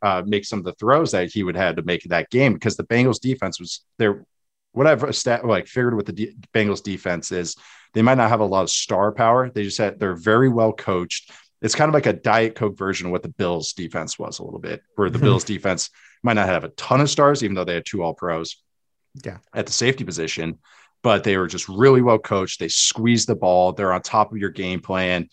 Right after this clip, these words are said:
Speaker 1: They don't blitz that much. They just sprinkle in a little bit. The Bengals do do some fun stuff on third down
Speaker 2: Mm-hmm.
Speaker 1: while they bring some pressures, but they're, that's what they, they want to make it hard on you by just playing sound defense. And I think that's what they did that entire game. Every time the Titans had a pass,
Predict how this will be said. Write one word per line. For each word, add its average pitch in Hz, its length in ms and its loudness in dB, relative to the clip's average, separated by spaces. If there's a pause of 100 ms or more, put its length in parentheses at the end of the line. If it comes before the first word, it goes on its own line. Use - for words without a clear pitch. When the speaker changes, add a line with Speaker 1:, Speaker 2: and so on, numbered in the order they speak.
(320)
Speaker 1:
They 98 60 -2
don't 117 260 0
blitz 107 440 0
that 101 260 0
much. 95 480 0
They - 100 -6
just 156 200 -4
sprinkle 107 340 -2
in 98 80 -2
a 90 80 -4
little 90 220 -2
bit. 110 240 2
The 101 60 -12
Bengals 92 340 -6
do 90 140 -10
do 90 300 -6 (220)
some - 220 -8
fun 92 200 -2
stuff 90 440 0
on 87 160 -6
third 92 260 -2
down 90 200 0
Speaker 2:
Mm-hmm. 101 100 2
Speaker 1:
while 95 80 -2
they 92 80 -6
bring 95 180 -6
some 87 180 -10
pressures, - 520 -2 (400)
but 110 80 0
they're, 104 120 6
that's 113 300 2
what 113 80 -4
they, 104 100 2 (160)
they 123 140 4
want 127 220 4
to 110 60 2
make 104 180 2
it 110 100 -8
hard 113 300 2
on 101 180 2
you 92 280 -6
by 92 120 -6
just 85 220 -8
playing 90 180 -2
sound 87 540 -2
defense. 80 520 -10
And 101 140 -2
I 101 100 4
think 131 220 -2
that's 104 220 -2
what 101 100 -6
they 87 120 -4
did 107 200 -2
that 87 140 0
entire 92 320 -2
game. 101 260 -2
Every 107 240 0
time 107 200 0
the 95 100 -6
Titans 101 320 -4
had 98 100 -2
a - 60 -12
pass, 95 420 -2